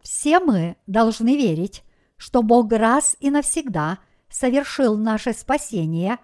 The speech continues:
через Иисуса Христа. И мы с радостью размышляем над этой истиной и проповедуем её каждый день. В этом мире нет ничего более важного,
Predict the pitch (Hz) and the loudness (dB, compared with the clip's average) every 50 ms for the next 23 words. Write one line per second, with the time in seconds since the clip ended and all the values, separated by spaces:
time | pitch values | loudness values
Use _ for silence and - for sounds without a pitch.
0 | _ _ _ _ _ _ _ _ - - - 262 277 285 311 320 311 - - - | _ _ _ _ _ _ _ _ -8 -2 0 0 2 2 0 0 -2 -4 -8 -6
1 | 277 285 294 302 - - - 220 196 - 233 220 - 233 269 - - - 196 156 | -4 -4 -2 -2 -4 -4 -4 -4 -4 -2 -4 -4 -4 -6 -8 -8 -6 -6 -4 -4
2 | 131 139 - _ _ _ _ _ _ _ _ _ _ _ _ _ _ _ _ _ | -4 -6 -12 _ _ _ _ _ _ _ _ _ _ _ _ _ _ _ _ _
3 | - 247 240 233 240 247 247 247 233 - - - - - 277 285 285 240 185 165 | 0 0 2 4 4 4 4 2 2 0 -4 -8 -8 -2 0 2 2 2 2 0
4 | 180 180 - - - - 214 240 277 - - _ _ _ - 220 226 254 247 - | -2 -4 -4 -6 -4 -2 0 0 0 -2 -4 _ _ _ -6 -2 0 0 0 2
5 | 233 226 247 - - - 262 294 330 320 214 185 196 214 - - _ _ _ - | 2 0 0 0 -2 -2 -2 0 0 2 2 0 0 -2 -4 -8 _ _ _ -6
6 | 240 247 262 254 254 240 - - - - 285 285 - 311 311 330 - - 185 165 | -2 2 2 2 2 0 -2 -6 -2 -2 0 0 0 0 -2 -2 -4 -4 -4 -4
7 | - - - 180 165 170 175 220 226 - _ _ _ _ _ _ _ _ _ _ | -4 -6 -6 -4 -4 -2 -2 -2 -4 -6 _ _ _ _ _ _ _ _ _ _
8 | _ - 240 226 208 - - 220 208 190 - 220 190 180 175 220 294 320 233 185 | _ -2 0 0 0 0 -2 0 0 0 0 0 0 0 0 2 2 2 2 2
9 | 170 160 175 196 202 190 196 226 233 220 254 254 254 247 240 - _ _ _ _ | 0 0 0 0 0 0 0 0 0 2 4 4 4 4 2 -2 _ _ _ _
10 | - - 262 262 262 247 233 214 233 302 302 262 254 220 160 147 151 - - _ | -6 0 2 4 4 2 2 0 0 -2 -2 0 -2 -2 -2 -2 -6 -10 -16 _
11 | _ _ _ _ _ _ _ _ _ _ _ _ - 214 247 233 226 - 233 214 | _ _ _ _ _ _ _ _ _ _ _ _ -2 2 2 4 4 4 2 2
12 | 214 214 208 220 294 330 254 190 180 175 196 - _ _ _ _ - 233 233 247 | 2 2 0 0 2 0 0 0 0 -2 -4 -6 _ _ _ _ -8 -2 0 2
13 | 262 254 247 - - - - 233 247 277 311 - - 339 320 277 247 196 165 175 | 2 2 0 -2 -8 -8 -4 -2 0 0 -2 -2 0 0 2 4 4 4 4 4
14 | 214 220 214 214 214 214 208 208 277 302 269 208 190 170 165 170 196 226 | 4 4 4 4 4 2 2 2 2 2 2 0 -2 -2 -2 -2 -2 -4